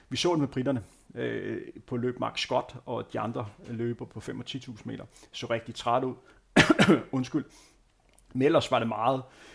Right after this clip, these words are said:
favoritterne, der stadigvæk var, øh, hvad kan man sige, var gældende. Øh, det kan sagtens være, at det ikke var hundrede procent, men de endte i hvert fald med at, øh, vinde. Selv sådan en som Mar-, Marcel Jacobs, så endte det var en hundrede meter.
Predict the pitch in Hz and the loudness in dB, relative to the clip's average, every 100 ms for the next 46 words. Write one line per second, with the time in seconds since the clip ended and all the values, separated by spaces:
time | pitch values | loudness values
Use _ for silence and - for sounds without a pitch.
0 | - _ 120 117 127 147 123 113 - 117 | -20 _ 2 2 2 2 0 -2 -4 0
1 | 123 123 123 113 101 98 92 98 - - | 0 -2 -2 0 -2 -6 -10 -12 -14 -10
2 | 113 117 - 104 110 117 117 131 127 123 | -8 -8 -8 -10 -8 -4 -2 -2 -4 -8
3 | _ - 107 113 - - - 120 113 117 | _ -20 -14 -12 -12 -12 -12 -8 -4 -2
4 | 135 127 120 120 123 110 135 143 - 135 | -2 0 -2 -2 -4 -4 -4 -6 -6 -8
5 | - 110 107 117 123 117 107 117 107 117 | -8 -10 -6 -6 -6 -6 -8 -8 -6 -6
6 | 113 - - - 107 117 117 123 _ _ | -6 -10 -14 -12 -8 -6 -4 -6 _ _
7 | _ _ _ _ _ _ _ _ - - | _ _ _ _ _ _ _ _ -8 -2
8 | 156 120 135 123 123 120 95 101 120 120 | -2 0 -4 -2 -2 -4 -4 -6 -4 -4
9 | 117 - 123 127 117 - 120 120 120 104 | -6 -4 -4 -4 -8 -6 -6 -6 -8 -6
10 | 139 123 110 | -4 -4 -6